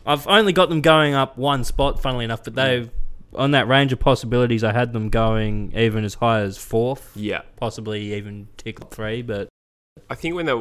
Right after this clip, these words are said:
Speaker 2: the way they strengthened their midfield with Taranto and Hopper, I think even if their ladder position in your prediction isn't that much higher, there's a huge boost in their legitimacy
Speaker 1: Yeah, yeah,
Speaker 2: and their
Speaker 1: exactly.
Speaker 2: ability to go
Speaker 1: That's
Speaker 2: deep.
Speaker 1: sort of more what I was alluding to. Exactly.
Speaker 2: Yep.
Speaker 1: You've worded that well.
Speaker 2: Yeah,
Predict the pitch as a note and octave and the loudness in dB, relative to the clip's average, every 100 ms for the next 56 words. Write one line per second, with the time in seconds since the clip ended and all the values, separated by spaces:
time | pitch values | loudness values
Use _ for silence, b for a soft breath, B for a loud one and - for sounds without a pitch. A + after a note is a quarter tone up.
0 | A2+ A#2+ A#2 A#2+ A#2+ A#2 - A2+ A2 A2+ | -4 -4 0 2 0 -2 -4 -6 -6 -8
1 | G#2+ G2+ G2+ - G#2+ G#2 - G2+ G2+ G#2 | -6 -6 -8 -8 -8 -6 -10 -10 -10 -10
2 | G2 F#2+ G#2 G#2 G2 - A2 - b b | -12 -10 -10 -8 -10 -8 -12 -12 b b
3 | _ _ A#2+ A2+ A#2 - G#2 G2+ G#2 G#2+ | _ _ -8 -6 -6 -4 -4 -2 -2 -4
4 | A#2 G#2+ - G#2 G2+ G2+ G2 G#2+ G#2 G#2 | -6 -12 -10 -10 -8 -8 -8 -10 -10 -10
5 | G#2 G#2+ G2+ F#2 - F#2 G#2+ D3 B2+ A2+ | -10 -8 -8 -8 -8 -6 -6 -6 -4 -4
6 | A2 A2 - C3 A2 G#2+ A#2 A2 A#2+ G#2+ | -4 -6 -8 -10 -10 -10 -8 -8 -8 -8
7 | G2+ G2 G2+ G2 G2 G2 F#2+ F#2 G2 G2+ | -8 -8 -10 -10 -8 -4 -4 -4 -8 -6
8 | G#2+ G#2 F#2+ G#2+ G#2 F#2 A2 G2+ G2 G#2+ | -4 -4 -4 -4 -6 -10 -4 -2 -2 -2
9 | - A2 G2+ F#2 G#2 F#2+ F#2+ F#2+ F#2+ F#2+ | -6 -6 -6 -6 -8 -6 -6 -8 -8 -10
10 | F#2+ F#2 G2 F#2 F#2+ - G2+ G2 G2 G2 | -10 -10 -10 -6 -6 -4 -6 -6 -4 -4
11 | F#2+ F#2+ G2 G2+ G#2 - F#2+ | -4 -6 -4 -4 -6 -10 -12